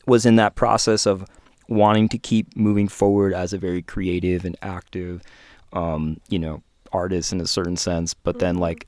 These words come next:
Speaker 1: life is physiologically saying you need to stop and you need to just, like, go inwards and, like,
Speaker 2: Mm-hmm.
Speaker 1: receive what that process is. So, um,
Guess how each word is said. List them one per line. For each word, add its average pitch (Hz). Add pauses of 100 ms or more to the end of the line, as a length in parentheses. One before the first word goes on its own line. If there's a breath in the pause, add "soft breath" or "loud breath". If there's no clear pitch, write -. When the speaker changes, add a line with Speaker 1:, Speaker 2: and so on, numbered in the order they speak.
(140)
Speaker 1:
life 92
is 87
physiologically 87
saying 87
you 90
need 85
to -
stop - (420)
and 90
you 87
need 82
to -
just, -
like, -
go 82
inwards 80
and, 78
like, 76
Speaker 2:
Mm-hmm. -
Speaker 1:
receive 78
what 80
that 80
process 78
is. 71
So, 78 (640 soft breath)
um, -